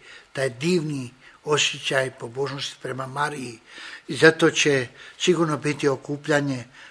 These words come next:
na dnevne mise, na zajedničku molitvu, a onda i na neki način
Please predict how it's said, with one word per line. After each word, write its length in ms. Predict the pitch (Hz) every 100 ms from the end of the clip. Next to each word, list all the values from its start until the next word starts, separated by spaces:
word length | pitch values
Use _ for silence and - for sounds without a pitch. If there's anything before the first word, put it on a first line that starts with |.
| _
na 440 | 139 131 131 123 131
dnevne 480 | 123 160 139 127
mise, 520 | 131 160 143 175 143 - - - _
na 220 | 139 139
zajedničku 640 | 123 156 151 143 135 - 123
molitvu, 680 | 143 156 156 - 143 131 - - - -
a 160 | - 196 -
onda 340 | 202 233 214
i 100 | 208
na 140 | 175 180
neki 220 | 202 190
način 480 | 143 165 - 175